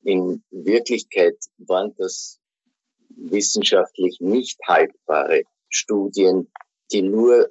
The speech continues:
von den P-R-Agenturen der Tabakindustrie sofort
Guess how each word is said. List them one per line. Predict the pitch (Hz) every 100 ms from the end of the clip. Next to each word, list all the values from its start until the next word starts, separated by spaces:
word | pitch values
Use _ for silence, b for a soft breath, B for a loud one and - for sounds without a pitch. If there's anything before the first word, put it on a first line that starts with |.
| _
von | - 101 98 90
den | 98 90 90
P-R-Agenturen | 85 82 101 - 90 - 92 82 98 107 101
der | 95
Tabakindustrie | - 76 82 78 - 104 85 92 - 90 95
sofort | - - - 95 95